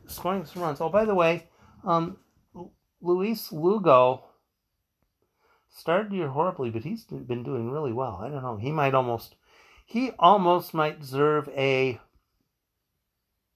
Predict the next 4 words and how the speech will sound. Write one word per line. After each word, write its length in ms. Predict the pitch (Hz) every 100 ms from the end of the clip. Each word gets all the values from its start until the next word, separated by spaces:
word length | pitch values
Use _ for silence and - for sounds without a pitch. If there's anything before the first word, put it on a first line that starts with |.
| _ _ _ _ _ _ _ _ _ _ -
Arizona 340 | 151 156 135
Fall 440 | 107 _ 123 110 104
League 240 | 104 101
invite. 520 | 92 92 95 87 -